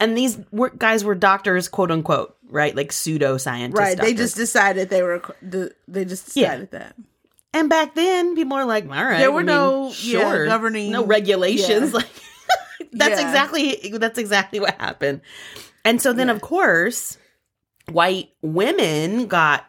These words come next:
Speaker 1: like, the affluent white women got really into going to these clinics and, uh, going in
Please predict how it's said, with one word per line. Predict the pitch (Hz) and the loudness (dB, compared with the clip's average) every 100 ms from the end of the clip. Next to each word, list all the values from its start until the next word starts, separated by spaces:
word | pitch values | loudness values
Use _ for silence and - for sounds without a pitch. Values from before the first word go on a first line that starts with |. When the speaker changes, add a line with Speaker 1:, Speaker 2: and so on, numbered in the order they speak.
| _ - | _ -6
Speaker 1:
like, | 165 151 165 | -2 -2 -2
the | 170 - | -8 -2
affluent | 175 185 214 180 | -2 0 0 2
white | 156 151 | 0 2
women | 185 175 147 | 0 0 0
got | 139 - | 0 0
really | 147 151 | 0 0
into | 151 143 147 151 | -2 -2 -2 -4
going | 156 127 135 | -4 -2 -2
to | 135 | -4
these | 135 131 | -6 -8
clinics | - 285 320 151 165 - - - - - - - - | -2 0 2 2 0 -4 -10 -10 -16 -16 -16 -8 0
and, | 180 165 156 160 160 - | 2 4 2 0 -2 0
uh, | 147 139 135 - | 2 4 2 0
going | 165 165 165 | 0 2 2
in | 160 | 2